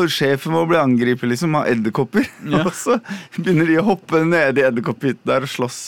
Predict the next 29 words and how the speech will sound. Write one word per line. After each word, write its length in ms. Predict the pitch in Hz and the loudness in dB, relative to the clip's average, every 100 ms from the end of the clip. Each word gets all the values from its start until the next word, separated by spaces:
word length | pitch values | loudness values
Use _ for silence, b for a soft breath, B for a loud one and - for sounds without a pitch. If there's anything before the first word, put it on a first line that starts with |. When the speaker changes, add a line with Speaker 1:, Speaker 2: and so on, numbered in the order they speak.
| - | -4
Speaker 1:
med 260 | 120 117 98 | 0 0 0
edderkoppene. 480 | 104 110 110 - 165 | -2 -4 -4 -4 -2
Altså, 240 | 160 143 139 120 B B B | 0 0 0 -4 B B B
Speaker 2:
Ja. 200 | 127 135 | -8 -6
Speaker 1:
det 120 | 139 143 | -2 0
bare, 220 | 151 147 - | 2 0 -4
det 140 | 104 | -4
var 100 | 143 | -2
fullstendig 680 | 160 156 - 139 113 113 117 | -2 -6 -4 0 2 2 2
ut 100 | 110 | 0
av 80 | 101 | -2
kontroll. 460 | 110 107 117 165 165 - | -2 -2 0 0 -2 -6
Og 360 | - 139 139 139 | 0 2 2 2
noen 260 | 147 131 113 | 2 2 2
av 100 | 117 | 2
dem 120 | 123 | 0
slåss 280 | 131 120 127 | -2 -2 0
med 140 | 123 | 0
oss, 160 | 139 - | -2 -2
noen 200 | 139 123 | 0 2
av 100 | 110 | 2
dem 120 | 113 | 0
slåss 260 | 110 113 104 | 0 -2 -2
med 120 | 117 104 | -2 -2
edderkoppene. 540 | 95 101 - 113 120 b b b | -4 -6 -4 -4 -4 b b b
Edderkoppene 540 | - 90 92 85 98 98 | -8 -6 -6 -6 -4 -2
drepte 340 | 101 - - | -2 -4 -6
meg, 380 | 87 104 117 113 | -2 -2 -2 -4
selvfølgelig. 420 | 113 117 127 127 | -4 -2 -2 -4